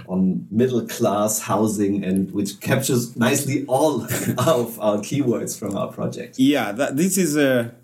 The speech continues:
Speaker 2: this is an interesting text. Uh, Binyavanga Wainaina's One Day I'll Write About This Place.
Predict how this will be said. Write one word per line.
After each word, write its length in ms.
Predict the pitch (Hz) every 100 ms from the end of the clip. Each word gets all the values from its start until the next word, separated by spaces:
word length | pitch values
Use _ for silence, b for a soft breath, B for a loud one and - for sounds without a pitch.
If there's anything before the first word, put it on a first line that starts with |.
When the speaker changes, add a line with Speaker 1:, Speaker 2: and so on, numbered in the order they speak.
| _ b b b -
Speaker 2:
this 140 | 196
is 160 | 196 135
an 140 | 135
interesting 640 | 143 143 113 113 - 110 98
text. 560 | - - - - - - -
Uh, 420 | 107 104 101 98 -
Binyavanga 520 | 95 104 101 107 110
Wainaina's 800 | 107 95 92 92 98 95 87 85
One 340 | - 98 104 95
Day 260 | 92 90
I'll 220 | 82 82
Write 280 | 82 92 92
About 400 | 80 78 82 78
This 180 | 85 82
Place. 640 | - 135 107 - - -